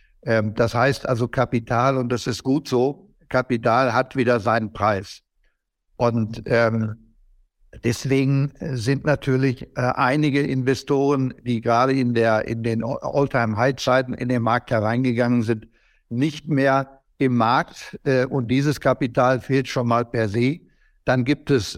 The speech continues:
äh, andere, äh, Family Offices, die langfristig investieren, die sich jetzt etwas zurückhalten, die vorsichtiger sind inzwischen. Auch das ist normal.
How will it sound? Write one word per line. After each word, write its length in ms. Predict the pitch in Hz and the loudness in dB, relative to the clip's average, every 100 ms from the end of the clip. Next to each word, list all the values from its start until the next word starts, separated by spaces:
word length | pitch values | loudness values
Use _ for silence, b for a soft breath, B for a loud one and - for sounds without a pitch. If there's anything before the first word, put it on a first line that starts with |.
| - | -2
äh, 220 | 123 117 | 0 0
andere, 720 | 120 135 147 151 147 160 156 156 | -2 0 2 2 2 2 0 -2
äh, 180 | 151 135 | -4 -4
Family 540 | 117 135 139 156 151 151 | 0 0 2 2 0 0
Offices, 600 | 147 - 143 - 139 - | -2 0 -2 0 -2 0
die 120 | 123 | 0
langfristig 720 | 113 147 151 160 151 156 123 | 2 0 -2 -2 -2 -2 -2
investieren, 840 | 151 139 139 - 143 135 143 135 131 | -2 0 -2 -2 0 2 2 -2 -2
die 160 | 120 117 | -2 0
sich 240 | 123 123 | 0 0
jetzt 260 | 131 120 - | -2 -2 -4
etwas 480 | 123 - 120 113 | -4 2 0 0
zurückhalten, 680 | - 117 135 - 143 143 139 | -6 -2 -2 0 0 0 -2
die 80 | 110 | -6
vorsichtiger 760 | 101 147 156 147 117 151 143 135 | -2 0 2 0 -2 0 2 2
sind 280 | 127 143 - | 0 -2 -2
inzwischen. 600 | 135 - 143 - 139 b b b b | -6 0 -2 0 -2 b b b b
Auch 200 | - 107 | -4 0
das 240 | - 147 | 2 2
ist 200 | 180 143 | 0 -2
normal. 640 | 165 139 139 131 139 143 | -2 0 0 2 2 0